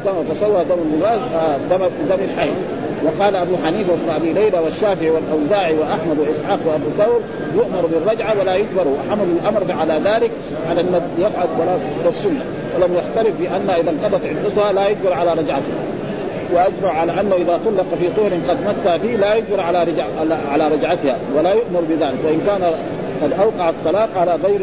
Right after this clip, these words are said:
سنة. السادس أن الطلاق في الحيض محرم، ولكنه، ها، أوقع، ها، ولكنه إن وقع لزم. هذا أك-، كل العلماء كده يقول،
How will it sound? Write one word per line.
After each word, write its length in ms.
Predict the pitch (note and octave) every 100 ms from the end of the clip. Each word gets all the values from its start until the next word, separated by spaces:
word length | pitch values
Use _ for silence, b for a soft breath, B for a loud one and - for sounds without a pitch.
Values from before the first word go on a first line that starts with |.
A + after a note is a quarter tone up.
| F3
سنة. 220 | F3+ D3 A#2 C3+
السادس 360 | C3+ G3+ G#3 D3+
أن 140 | F3 F3
الطلاق 360 | D#3 F3 G#3 -
في 100 | C4
الحيض 360 | D#3+ - A3 A#3 -
محرم، 420 | F3 G3 - D3 -
ولكنه، 680 | D#3+ F#3 F3 G#3+ G3 F#3 F#3 - - - -
ها، 260 | D3+ G3+ A3 - F#3+
أوقع، 380 | G3 F3 F3+ D#3+ F3 E3 D3 -
ها، 240 | E3 G3 E3 B2 D3
ولكنه 420 | F3+ F#3+ G#3+ F#3 E3+
إن 60 | E3+
وقع 380 | G#3 A3+ G#3+
لزم. 260 | F#3+ C#3 C#3 G3 F3+ F3 F3 F3
هذا 240 | G3+ G3+
أك-، 220 | G#3+ -
كل 160 | B3+ B3
العلماء 340 | F#3 F#3+ G3
كده 200 | - D#3+
يقول، 160 | C3